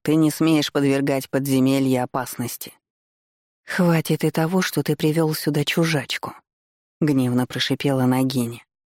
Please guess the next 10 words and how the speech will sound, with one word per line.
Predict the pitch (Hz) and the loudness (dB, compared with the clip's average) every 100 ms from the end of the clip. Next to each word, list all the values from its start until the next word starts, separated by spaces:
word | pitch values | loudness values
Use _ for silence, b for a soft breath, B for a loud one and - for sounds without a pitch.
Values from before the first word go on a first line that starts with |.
| _ _ _ _ - | _ _ _ _ -2
Несмотря | 170 190 214 208 | 0 0 2 4
на | 196 | 4
ужас, | 190 214 160 | 4 2 0
сковавший | - 139 151 160 - | -2 -2 -2 -2 0
моё | 147 143 143 | 2 2 0
сердце, | - 165 - - | -2 -4 -4 -4
я | 131 139 | 0 2
невольно | 156 170 165 | 4 4 4
залюбовалась | 147 147 151 151 156 127 123 - | 4 2 0 0 -2 -2 -4 -6
ей. | 135 120 120 | -6 -8 -12